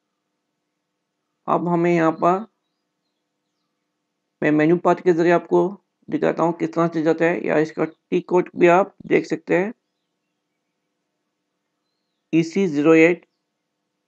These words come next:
एक बार हम इसको भी यहाँ पर यूज़ करके देखते हैं, ईसी ज़ीरो एट, एंटर प्रेस करता हूँ।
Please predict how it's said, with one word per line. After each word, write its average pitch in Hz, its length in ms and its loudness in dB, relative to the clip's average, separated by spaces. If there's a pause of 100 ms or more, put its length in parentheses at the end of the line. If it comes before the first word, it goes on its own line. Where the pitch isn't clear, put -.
(720)
एक 143 180 -4
बार 151 160 -2
हम 156 120 -2
इसको 151 240 -4
भी 160 100 2
यहाँ 156 180 0
पर 180 320 -6 (320)
यूज़ 151 140 -6
करके 160 260 0
देखते 156 280 -2
हैं, 175 200 -2
ईसी 170 480 -2 (1500)
ज़ीरो 139 520 -2
एट, 151 360 -2 (1800)
एंटर - 220 -10
प्रेस - 240 -6
करता 156 260 -4
हूँ। 180 240 -6